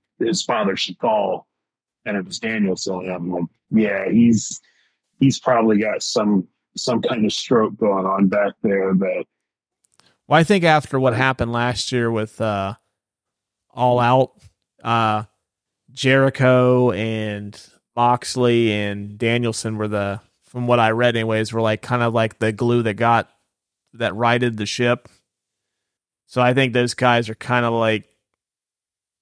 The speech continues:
Speaker 2: Tony Khan's go-tos for, like, okay, like, obviously I know Jericho's got a lot of influence on him, but, uh, and Danielson now too. So,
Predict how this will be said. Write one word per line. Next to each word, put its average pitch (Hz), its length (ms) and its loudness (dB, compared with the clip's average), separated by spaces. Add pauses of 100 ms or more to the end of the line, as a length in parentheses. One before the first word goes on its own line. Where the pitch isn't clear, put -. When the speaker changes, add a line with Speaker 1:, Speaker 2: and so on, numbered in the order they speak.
(460)
Speaker 2:
Tony 131 300 0
Khan's 117 380 0
go-tos 113 840 -2 (1300)
for, 120 100 -2
like, 110 180 2
okay, 110 440 2
like, 87 500 -10
obviously 131 460 2
I 123 80 4
know 127 140 0
Jericho's 120 540 -2
got 110 160 0
a 110 40 -4
lot 107 220 2
of 101 160 -4
influence 107 880 -6 (960)
on 117 220 -2
him, 107 380 -6
but, 98 220 -2
uh, 101 300 -2 (180)
and 113 340 0
Danielson 120 480 -2
now 104 180 -2
too. 101 320 -6
So, 95 420 -6